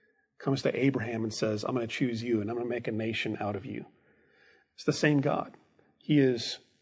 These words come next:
he's gracious to David. Even though David had sinned greatly in the, in the matter of Bathsheba, God still comes to him and says, "I'm gonna make an everlasting covenant with you." He's still a gracious God.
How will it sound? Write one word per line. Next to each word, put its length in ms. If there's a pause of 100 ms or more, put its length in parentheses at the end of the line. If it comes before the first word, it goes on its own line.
(160)
he's 140
gracious 480
to 100
David. 460
Even 300
though 180
David 460
had 280
sinned 400
greatly 520
in 100
the, 180
in 80
the 80
matter 320
of 80
Bathsheba, 560
God 300
still 240
comes 260
to 100
him 200
and 100
says, 260
"I'm 100
gonna 120
make 180
an 100
everlasting 560
covenant 360
with 140
you." 140 (1200)
He's 160
still 240
a 40
gracious 440
God. 320